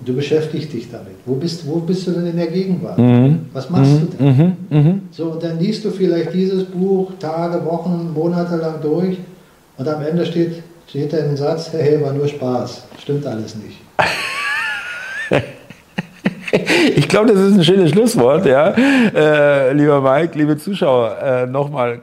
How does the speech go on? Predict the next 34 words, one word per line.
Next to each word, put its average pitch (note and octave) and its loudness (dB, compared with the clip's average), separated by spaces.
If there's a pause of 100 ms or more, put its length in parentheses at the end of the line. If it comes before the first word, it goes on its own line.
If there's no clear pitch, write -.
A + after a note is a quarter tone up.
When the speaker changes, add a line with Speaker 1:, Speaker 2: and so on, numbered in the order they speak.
Speaker 2:
der A#2 -2
Hinweis, A#2 -6
äh, A2+ -10
für A#2 -10
salongespräch A#2 -6 (140)
punkt A2 -6
live G#2 2
at A2 -10
g G#2+ -4
m G#2 -4
x A2+ -14
punkt - -20 (140)
d A2 -2
e, - -2
äh, G2 0
am F2 -6
elften G2 -4
Februar G2 2
findet G2+ -4
ihr G2 2
in F#2 -2
der F2+ 0
Beschreibung. A2 0 (500)
Mike, A#2 2
wieder, A#2+ 2
äh, A2+ 2
wir B2 -4
sind C#3 -8
hier A#2+ 0
wirklich B2+ -6
nach A#2 -6
einer A#2 -4
Woche A#2 -6
Pause, A#2+ -2